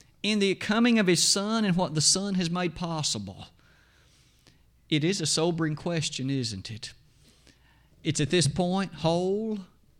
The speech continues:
or whole? As you give thought to the reality of that judgment, the Bible, in fact, on so many occasions points us to the fact that's going to happen.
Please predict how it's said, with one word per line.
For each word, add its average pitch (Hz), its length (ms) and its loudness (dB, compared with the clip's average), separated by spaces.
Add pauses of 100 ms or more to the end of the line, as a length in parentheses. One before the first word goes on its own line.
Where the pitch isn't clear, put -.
(100)
or 139 200 -2
whole? 120 420 -2 (1600)
As 147 120 6
you 196 80 4
give 202 180 6
thought 214 320 4
to 180 60 2
the 160 120 2
reality 175 420 6
of 156 60 -2
that 160 200 2
judgment, 185 580 2
the 160 60 0
Bible, 175 480 2
in 160 120 0
fact, 180 480 -8
on 165 160 -6
so 208 280 0
many 208 220 -2
occasions 147 760 -2
points - 480 -4
us - 420 -8 (120)
to 156 140 -2
the 135 80 0
fact 165 340 -2
that's 170 220 -2
going 175 320 -2
to 131 60 0
happen. 117 580 -4